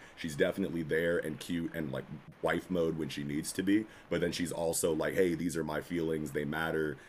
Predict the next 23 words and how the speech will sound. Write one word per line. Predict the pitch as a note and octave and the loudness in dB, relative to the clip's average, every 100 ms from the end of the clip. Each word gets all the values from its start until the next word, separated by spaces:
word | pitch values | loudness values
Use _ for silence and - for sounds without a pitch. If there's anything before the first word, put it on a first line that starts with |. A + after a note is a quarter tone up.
| - | -4
this | E2 E2+ | 0 0
is | E2 | 0
what | D#2 E2 | 0 0
I | |
wanna | D2+ D#2 D2 | 0 -2 -4
do." | D2 D#2+ D#2+ D#2 - - - | -2 -2 0 -2 -6 -20 -2
The, | F2+ F2 - - | 2 2 0 -2
and, | F2 E2 | 0 0
and | D#2+ - E2+ D2+ D2 - - - - | -2 0 0 0 -4 -8 -20 -16 -4
she's | G2+ D#2 | -2 0
very, | C#2+ F2+ F2 E2+ | 2 4 6 4
uh, | D#2+ D2+ D2+ | 2 0 0
she | D2+ G2 | -2 2
feels | A2+ D#2 | 2 4
very | G2 F2+ F2+ | 4 4 0
independent | F2+ D#2 - G2 G2 D#2 C#2+ | -2 -2 -2 0 2 0 0
while | D#2 | -2
being | D2+ E2+ D#2+ | 0 0 0
a | D2 | -2
part | - F2 D2+ | 0 0 0
of | C#2+ | -2
such | - D2 D#2 | -2 -2 -2
a | C2 | -2